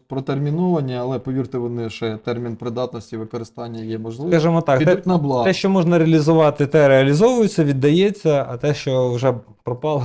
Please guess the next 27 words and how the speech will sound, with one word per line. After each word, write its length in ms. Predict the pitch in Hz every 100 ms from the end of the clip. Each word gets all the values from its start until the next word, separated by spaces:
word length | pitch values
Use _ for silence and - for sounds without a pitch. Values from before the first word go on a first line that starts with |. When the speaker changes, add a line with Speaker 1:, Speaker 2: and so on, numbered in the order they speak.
| 120
Speaker 2:
то 80 | 101
воно 220 | 104 110
пропало. 460 | - 80 73 78 - 120
Speaker 1:
Зараз 260 | 139 147
Speaker 2:
От, 180 | 123 104
Speaker 1:
другий 160 | - 123
Speaker 2:
єди- 240 | 143 156
Speaker 1:
процес, 400 | 165 160 160 160
щоб 220 | 147 147 -
цю 100 | 139
базу 380 | 143 135 120
так 180 | 117 120
само 280 | - 123 120
не 160 | 123 117
віджали, 480 | 127 147 190 180
ми 180 | 131 127
її... 160 | 123 113 _ _ _ _
Добиваємося, 640 | 123 127 127 123 120 110 113
щоб 220 | 117 113
її 120 | 117
передали 460 | 113 117 113 117 110
в 80 |
комунальну 540 | 110 117 117 117 113 113
власність 460 | 113 113 107 -
громаді 480 | 104 120 113 113 110
міста 300 | 110 107 -
Борисполя. 580 | 117 139 190 - 147 147